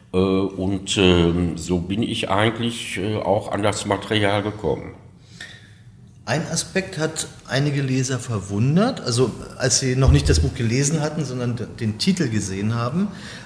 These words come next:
Speaker 2: Ähm, der erste Band von den beiden, Fortschritt und Fiasko, deckt den Zeitraum achtzehnhundertzehn bis neunzehnhundertachtzehn ab. Jetzt ist natürlich die Frage,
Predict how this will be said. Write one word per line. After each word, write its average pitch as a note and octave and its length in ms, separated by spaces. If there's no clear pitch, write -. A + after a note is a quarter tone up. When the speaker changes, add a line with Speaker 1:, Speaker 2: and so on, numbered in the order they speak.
Speaker 2:
Ähm, C#3+ 420
der B2+ 160
erste F3+ 360
Band G#2 340
von G#2+ 160
den G2 180
beiden, G2 460
Fortschritt A#2 320
und A2 120
Fiasko, A#2 640
deckt D#3 300
den D#3+ 140
Zeitraum C3+ 800
achtzehnhundertzehn C3 1600
bis C3 160
neunzehnhundertachtzehn C3 880
ab. - 160
Jetzt G#2 140
ist - 160
natürlich C3 300
die - 100
Frage, A#2+ 380